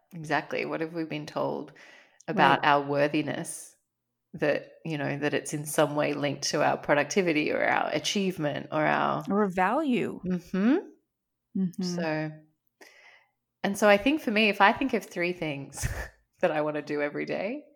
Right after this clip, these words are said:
Speaker 1: I literally go, "How basic can we make it?" For me, it's eight hours of sleep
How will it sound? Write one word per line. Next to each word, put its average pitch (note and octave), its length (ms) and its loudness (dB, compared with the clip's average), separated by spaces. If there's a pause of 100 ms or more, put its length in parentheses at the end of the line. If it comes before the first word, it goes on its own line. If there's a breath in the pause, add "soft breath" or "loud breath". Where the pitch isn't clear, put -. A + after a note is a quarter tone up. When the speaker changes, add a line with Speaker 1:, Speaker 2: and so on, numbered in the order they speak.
(760)
Speaker 1:
I F3+ 80 4
literally F#3+ 500 0
go, D#3+ 500 4 (300)
"How E3 240 2
basic E3+ 420 2
can E3+ 140 -4
we D#3+ 120 -2
make D3+ 280 -6
it?" C#3+ 240 -4 (300)
For F#3 140 -4
me, E3 240 0
it's - 360 -6 (760)
eight F3+ 140 4
hours F#3+ 340 4
of F3 80 -6
sleep E3+ 440 -4